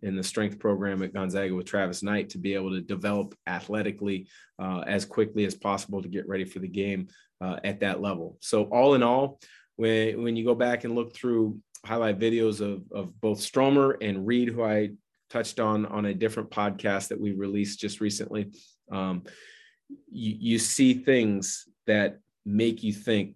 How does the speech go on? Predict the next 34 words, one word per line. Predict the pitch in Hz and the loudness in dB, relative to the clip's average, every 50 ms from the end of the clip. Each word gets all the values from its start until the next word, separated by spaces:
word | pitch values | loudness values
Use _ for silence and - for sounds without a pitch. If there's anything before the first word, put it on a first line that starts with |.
| _ | _
both | - 110 110 110 - | 2 4 4 4 2
of | 110 95 98 | 0 0 0
these | 104 101 98 - | 0 0 0 0
guys | - 98 95 95 95 90 90 | -2 0 0 0 -2 -2 -4
are | 95 | -4
gonna | 87 101 95 | -4 -4 -4
be | 92 87 95 | -2 -4 -4
tremendous | 95 - - - 95 95 98 98 98 92 98 95 - - - | -6 -6 -6 -4 -2 -2 -2 -2 -2 -2 -2 -2 -4 -6 -6
additions | 107 - - - 107 107 107 - 104 98 95 92 | -8 -6 -2 0 0 0 0 0 -2 -4 -4 -4
and | 92 90 | -4 -4
assets | - 87 92 92 90 - - 92 90 - - - | -2 -2 -2 -2 -2 -2 -4 -4 -4 -4 -6 -6
to | 95 | -4
the | 92 90 | -4 -4
Gonzaga | - 104 95 95 90 95 92 92 90 90 | -4 -4 -4 -2 -2 -2 -2 -2 -2 -4
program. | - - 107 104 98 98 95 92 90 87 - - - - _ _ _ - | -2 0 0 0 0 0 -2 -2 -4 -6 -8 -14 -20 -20 _ _ _ -6
And | 104 101 98 98 98 98 95 92 - - | -2 -2 0 0 -2 -2 -4 -6 -8 -4
the | - 107 104 - | 0 0 2 2
other | 123 143 101 104 | 4 6 6 6
thing | 104 104 104 139 131 131 127 110 | 6 6 4 2 2 2 2 0
to | |
look | 101 101 101 113 127 127 - 107 | 0 0 -2 -2 -2 -2 0 0
at | 95 92 - - | 0 0 -2 -4
and | 95 95 - | -10 -10 -6
think | 123 123 113 - | -4 -4 -4 -4
about | 98 87 95 92 92 90 90 | -4 -2 -2 -2 0 0 -2
is | 90 87 87 - - _ _ _ _ _ _ _ _ _ _ _ _ _ | -2 -4 -6 -10 -16 _ _ _ _ _ _ _ _ _ _ _ _ _
other | 117 123 135 165 165 | 2 4 6 6 4
good | 135 120 139 143 139 | 6 6 4 4 4
players | 143 - - 113 117 127 147 160 160 - - - _ _ _ _ _ - | 2 -2 -2 0 2 2 0 -2 -4 -8 -14 -20 _ _ _ _ _ -8
wanna | 104 104 104 104 101 | -4 -2 0 0 0
play | 101 - 110 107 | 0 0 2 2
with | 101 101 101 - | 2 2 0 -2
good | - 104 92 - - | -2 -4 -4 -4 -4
players. | - 104 87 - - - - - - | -4 -2 -2 -4 -6 -10 -14 -18 -20